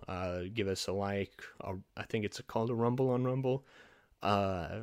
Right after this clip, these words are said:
there, and yeah, I hope you all enjoyed that episode, but in those descriptions, uh, I think I'm gonna try,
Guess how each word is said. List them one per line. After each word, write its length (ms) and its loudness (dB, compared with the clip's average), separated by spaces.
there, 600 4
and 360 0
yeah, 220 2
I 200 -6
hope 260 -4
you 100 0
all 140 -2
enjoyed 300 -2
that 120 -4
episode, 380 -4
but 200 -2
in 120 4
those 180 6
descriptions, 720 0
uh, 200 4
I 40 2
think 380 0
I'm 80 2
gonna 140 8
try, 340 2